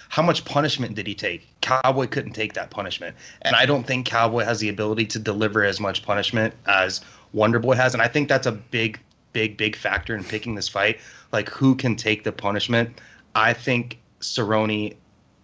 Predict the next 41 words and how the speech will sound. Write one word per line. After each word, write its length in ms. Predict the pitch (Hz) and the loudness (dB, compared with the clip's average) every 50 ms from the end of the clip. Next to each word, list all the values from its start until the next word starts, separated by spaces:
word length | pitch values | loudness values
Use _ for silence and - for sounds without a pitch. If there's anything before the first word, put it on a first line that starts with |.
| _ - | _ -4
I 80 | 113 117 | -2 0
love 300 | 113 110 120 117 113 117 | 0 2 2 2 2 0
Cowboy 440 | - 110 101 95 95 92 92 87 87 | -2 -2 -2 -2 -2 -4 -6 -10 -12
too. 280 | - - 101 87 90 | -10 -10 -10 -10 -6
I, 260 | - 92 98 95 92 101 | -4 -2 0 2 2 2
I 40 | |
really 400 | 104 101 110 113 113 104 101 98 | 2 2 2 2 2 2 0 -2
do. 160 | 92 95 92 90 | -6 -6 -6 -6
He, 180 | 92 98 - | -8 -6 0
I 100 | 98 110 | 0 2
like, 240 | 120 120 123 120 117 | 4 4 4 4 4
I 60 | 120 | 2
like 260 | 123 131 127 120 - | 2 2 0 -2 -4
both 180 | - 101 110 - | -4 -4 -4 -4
these 140 | - 90 - | -6 -12 -8
guys. 240 | 98 87 95 98 104 | -4 -4 -2 0 0
I, 120 | 104 101 - | -2 0 0
I 80 | 101 101 | -2 -2
grew 240 | 95 101 113 117 110 | -2 0 2 2 2
up 100 | - - | 2 0
watching 300 | 92 90 87 - 92 90 | -4 -4 -4 -4 -6 -8
these 140 | 87 82 | -10 -6
guys. 340 | - 87 87 82 90 - - - - | -4 -4 -2 -2 -4 -6 -10 -10 -6
Um, 300 | - 98 95 95 92 87 - - - - - - - - - - - - - - | -4 -2 -2 -2 -2 -6 -8 -14 -20 -20 -20 -20 -20 -20 -20 -20 -20 -10 -2 0
I 100 | 120 127 | 2 2
just 220 | 127 143 139 - | 4 2 2 2
think 260 | - 147 135 - - | 0 -2 -2 -2 -4
Pettis 320 | - 127 123 127 127 123 - | 0 0 2 2 2 0 -2
still 520 | - - - - 131 123 120 120 117 117 | -4 -6 -6 -4 -2 0 0 0 -2 -4
carries 440 | 117 - - 117 110 113 117 104 104 | -6 -6 -2 2 2 2 2 0 -2
enough 260 | 104 104 107 101 - | -2 -2 -2 -4 -4
power 360 | - - 104 104 110 110 110 | -2 0 2 2 2 2 0
to 260 | 110 - - 110 101 90 | -2 -4 -6 -8 -8 -6
hurt 400 | - - 110 117 113 - - - | -4 -2 0 0 0 -2 -6 -4
Cowboy. 560 | - 117 117 120 117 123 135 135 135 131 123 - - - - - - _ _ _ - - | 0 2 2 2 2 2 2 4 4 2 2 -2 -10 -20 -20 -20 -20 _ _ _ -4 0
Pettis 280 | 123 117 120 117 117 | 2 4 4 2 0
starts 360 | - - 127 120 120 117 120 | 0 0 2 2 2 0 -2
fast. 560 | - - 131 117 113 113 117 117 - - - - | -4 0 2 2 2 2 0 0 -4 -10 -10 -6
Cowboy 380 | - 110 110 117 113 117 113 | -4 -2 -2 -2 -2 -4 -4
starts 380 | - - - 110 110 104 - - | -4 -4 -4 -4 -4 -4 -6 -8
slow. 600 | - - 110 107 107 107 107 107 104 101 - | -6 -2 0 2 2 2 2 2 0 -2 -4